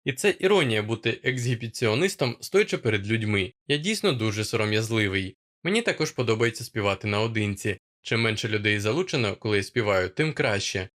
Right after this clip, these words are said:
Коли я записуюсь, іноді прошу їх увімкнути запис і залишити кімнату». Про тури він каже: «Загроза смерті робить все вартим життя, робить все захоплюючим. Це найкращий спосіб подолати нудьгу, бути прямо в центрі всього.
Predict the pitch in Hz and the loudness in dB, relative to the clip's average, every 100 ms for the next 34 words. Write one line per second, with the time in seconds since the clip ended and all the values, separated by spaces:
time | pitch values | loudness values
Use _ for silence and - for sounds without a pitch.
0 | _ - 117 104 98 98 95 190 - 143 | _ -4 0 2 0 0 0 -2 2 0
1 | 107 - - 208 139 - 135 - 139 123 | 0 -4 0 0 0 2 0 0 0 0
2 | - - 120 127 123 123 101 107 139 185 | -2 -4 0 0 0 -2 0 0 0 0
3 | 202 - 202 196 123 107 117 123 117 - | -2 -4 -4 0 2 2 0 -4 -6 -2
4 | 113 107 95 - 92 92 _ _ _ _ | 0 0 -2 -2 -4 -6 _ _ _ _
5 | - 117 110 - 180 196 - 175 190 131 | -6 -2 -2 0 2 2 0 -2 -2 0
6 | 95 98 95 95 _ _ - 120 123 123 | 0 0 -2 -6 _ _ -8 -2 0 2
7 | 107 101 - 180 196 202 170 175 214 180 | 0 0 -2 -2 2 2 2 4 2 2
8 | - 127 110 104 110 110 120 123 117 101 | 0 0 2 2 0 0 0 0 0 0
9 | - 143 196 214 - - - 110 110 110 | -4 -2 0 0 -4 -8 0 2 2 0
10 | 135 107 110 104 98 107 95 - _ - | 0 0 0 -2 -2 -2 -4 -6 _ -2
11 | 226 202 180 175 165 - - 190 202 208 | 2 2 2 0 0 -2 2 0 2 -4
12 | - 180 151 107 104 113 113 120 117 104 | 0 2 4 2 2 2 0 0 0 -2
13 | 95 _ - 123 208 214 - 117 160 170 | -4 _ -4 0 4 2 2 0 0 -2
14 | - 110 104 113 - 143 123 104 90 | -2 -2 0 -2 0 0 4 2 2